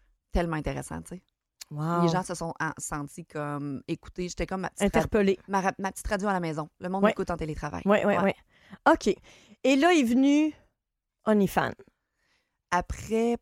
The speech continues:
Speaker 1: plusieurs mois de Twitch, euh, puis je travaillais sur Twitch, j'avais mon emploi au centre, euh, de gym, là, au gym, et, euh, est venu OnlyFans parce que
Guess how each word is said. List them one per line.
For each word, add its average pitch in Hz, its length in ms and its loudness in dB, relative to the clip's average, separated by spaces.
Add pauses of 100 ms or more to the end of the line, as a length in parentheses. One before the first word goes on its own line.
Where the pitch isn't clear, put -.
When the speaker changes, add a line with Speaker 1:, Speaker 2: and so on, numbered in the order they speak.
Speaker 1:
plusieurs 185 760 -2
mois 185 280 -2
de 170 120 -2 (140)
Twitch, - 680 -6 (680)
euh, 151 640 -6 (100)
puis 175 120 -4
je 151 120 -4
travaillais 156 580 -4
sur 156 200 -14
Twitch, 208 300 -8 (100)
j'avais 156 240 -6
mon 151 160 -6
emploi 151 360 -6
au 147 100 -10
centre, 147 360 -8 (100)
euh, - 140 -14 (640)
de 151 160 -6
gym, 208 220 -8
là, 247 120 -12
au 147 120 -14
gym, 185 180 -10 (520)
et, 196 240 0
euh, 170 300 2
est 180 120 -2
venu 165 180 0
OnlyFans 180 520 -2
parce 170 200 -4
que 180 280 -2